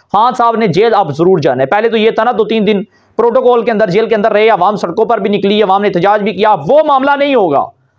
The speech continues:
अब खान साहब पकड़े तो जरूर जाएंगे, अंदर भी रहेंगे, गैर मुआयना मुद्दत तक अंदर रहेंगे, जब तक ये फौजी अदालतों के मामलात बड़े लंबे होते हैं भाई, ये खत्म नहीं होते। इमरान खान साहब की अब वक्त और सियासत खत्म हो चुकी है।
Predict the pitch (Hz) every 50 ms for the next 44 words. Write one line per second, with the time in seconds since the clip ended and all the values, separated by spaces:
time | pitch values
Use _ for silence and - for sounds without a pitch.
0 | _ _ _ - 226 220 185 196 220 240 233 - 262 269 - 269 277 277 285 277
1 | 240 277 277 262 233 277 254 262 247 277 269 247 - - _ _ _ _ _ _
2 | _ _ _ _ _ _ - 233 269 294 302 330 311 320 302 294 277 277 277 262
3 | 285 285 269 277 - _ _ - - 151 - - 208 277 330 320 311 302 294 285
4 | 294 294 294 269 262 202 277 - 277 262 - 247 233 262 254 247 233 233 233 240
5 | 247 202 214 240 208 254 226 233 233 233 - 202 190 196 247 214 196 196 190 233
6 | 226 - 226 208 190 180 180 175 165 180 202 233 - 240 240 240 226 214 202 196
7 | 233 240 220 - 220 208 202 196 233 240 233 233 226 202 - 226 220 240 262 277
8 | 262 254 254 226 196 135 - - _ _ _ _ _ _ _ _ _ _ _ _
9 | _ _ _ _ _ _ _ _ _ _ _ - 196 208 214 220 220 175 196 202
10 | - - 208 180 196 - 202 196 196 185 - - - _ _ _ - 165 143 -
11 | - _ _ _ 156 139 196 208 190 - 196 156 - 175 165 156 156 185 - -
12 | 156 147 139 135 120 107 - - - 104 101 92 104